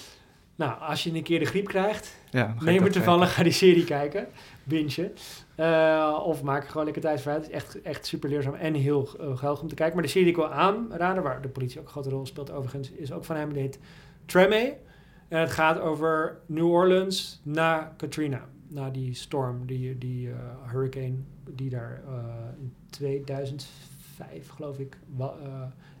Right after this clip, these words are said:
Speaker 1: de hele stad onder water zette.
Speaker 2: Ja.
Speaker 1: Dat is zo'n, eh,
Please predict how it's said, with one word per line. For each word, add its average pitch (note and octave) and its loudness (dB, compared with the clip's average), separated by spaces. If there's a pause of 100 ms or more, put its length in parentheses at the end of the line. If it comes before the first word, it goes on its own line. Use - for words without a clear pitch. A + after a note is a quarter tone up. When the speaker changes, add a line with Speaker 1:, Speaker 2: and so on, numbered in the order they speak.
(140)
Speaker 1:
de D3+ -2
hele C#3+ 2
stad D3 -2
onder C3 -2
water B2 -6
zette. B2 -8 (140)
Speaker 2:
Ja. A2 -4 (1040)
Speaker 1:
Dat D#3 0
is C3+ -2
zo'n, F3+ 4
eh, D#3 0